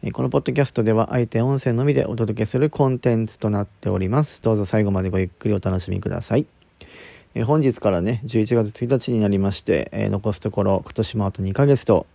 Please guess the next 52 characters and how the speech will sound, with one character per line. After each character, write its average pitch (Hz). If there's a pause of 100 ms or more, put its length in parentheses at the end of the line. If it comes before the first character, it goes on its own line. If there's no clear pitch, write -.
(120)
い 92
う 92
と 104
こ 104
ろ 101
に 95
な 98
っ 98
て -
ま 95
い -
り 95
ま 98
し -
た。 - (640)
え 82
ー、 -
今 156
日 139
は 117
で 95
す -
ね、 80
え 73 (1400)
ー、 -
ま 143
あ、 -
十 127
一 123
月 127
入 123
っ -
て -
す -
ぐ 98 (440)
な 104
ん 95
で 87
す -
け -
ど -
も、 92 (300)
撮 -
影 104
を 98 (600)
や 92
っ 87 (260)
て 87
き -
ま 90
し -
た。 -